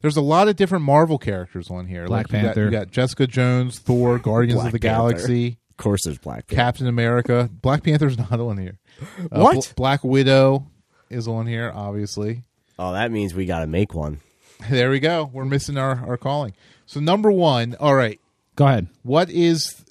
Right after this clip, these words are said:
Speaker 1: what comic book character, what's the sluttiest comic book character that every fucking girl
Speaker 3: Oh,
Speaker 1: tried to dress
Speaker 3: uh,
Speaker 1: up like
Speaker 3: what's
Speaker 1: for
Speaker 3: her name?
Speaker 1: Halloween?
Speaker 3: Yeah, uh, shit.
Speaker 2: I don't
Speaker 3: What,
Speaker 2: know.
Speaker 3: this, the goofy looking
Speaker 2: Suicide
Speaker 3: Joke-,
Speaker 2: Squad
Speaker 3: Joker's
Speaker 2: one?
Speaker 3: girlfriend.
Speaker 1: Yes, Har-,
Speaker 3: Um,
Speaker 1: Harley
Speaker 3: Harley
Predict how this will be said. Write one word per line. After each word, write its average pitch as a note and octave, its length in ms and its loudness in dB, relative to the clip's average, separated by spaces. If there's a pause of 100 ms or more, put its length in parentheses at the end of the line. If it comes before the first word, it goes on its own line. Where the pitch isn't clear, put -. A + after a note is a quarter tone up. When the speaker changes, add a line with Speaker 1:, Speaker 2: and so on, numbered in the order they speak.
(1600)
Speaker 1:
what D3+ 240 0
comic E3+ 360 2
book C#3+ 160 0
character, B2 420 2
what's C3+ 200 0
the D#3 100 -8
sluttiest C#3 480 0
comic B2+ 300 0
book A2+ 140 -2
character G#2 480 -4
that G2 220 -4
every A#2+ 320 0
fucking A#2+ 320 -4
girl G#2+ 400 -2 (260)
Speaker 3:
Oh, G2 240 -2
Speaker 1:
tried A#2+ 180 4
to E2 60 -4
dress A#2 200 2
Speaker 3:
uh, A2+ 60 2
Speaker 1:
up G#2 80 -4
like G#2+ 100 2
Speaker 3:
what's G2+ 100 -2
Speaker 1:
for A2 60 0
Speaker 3:
her G#2 60 2
name? G#2+ 60 4
Speaker 1:
Halloween? G2+ 500 0 (280)
Speaker 3:
Yeah, F#2+ 220 -4 (100)
uh, D2 300 -8 (880)
shit. - 380 -8
Speaker 2:
I C2 100 -14
don't A2 100 -2
Speaker 3:
What, B2 140 2
Speaker 2:
know. C3 120 -2
Speaker 3:
this, B2+ 280 0
the C#3 160 0
goofy C3 360 0
looking A2 280 -2
Speaker 2:
Suicide D3 460 4
Speaker 3:
Joke-, C3+ 180 2
Speaker 2:
Squad D#3+ 140 4
Speaker 3:
Joker's A2 120 2
Speaker 2:
one? D#3 120 2
Speaker 3:
girlfriend. E2 520 -4
Speaker 1:
Yes, A#2 400 -4
Har-, C3 300 2
Speaker 3:
Um, - 80 -8
Speaker 1:
Harley D3+ 280 4
Speaker 3:
Harley A#2+ 240 2